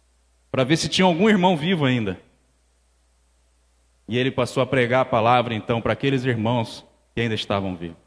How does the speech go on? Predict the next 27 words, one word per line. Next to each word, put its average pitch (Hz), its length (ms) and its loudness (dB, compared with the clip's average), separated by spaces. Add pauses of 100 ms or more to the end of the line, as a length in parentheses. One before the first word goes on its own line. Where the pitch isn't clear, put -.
(580)
Aí 113 120 -4
você 127 180 -2
me 131 100 0
pergunta, 107 400 -2
"Mas 175 200 -4
o - 20 -2
Moisés?" 135 480 -2 (1500)
O - 60 -10
Moisés 131 680 0 (640)
era 107 140 0
o 117 40 0
filho 127 160 -4 (140)
mais 127 200 -4
velho. 107 280 -2 (2250)
E 135 80 4
mesmo 165 300 4
tendo 156 200 2
visto 135 240 0
tanto, 135 280 0 (200)
tudo 185 200 2
o 170 40 2
que 139 120 -4
tinha 123 520 0 (320)
acontecido 139 680 -6
com 110 140 -4
o 101 40 -6
pai, 135 400 -2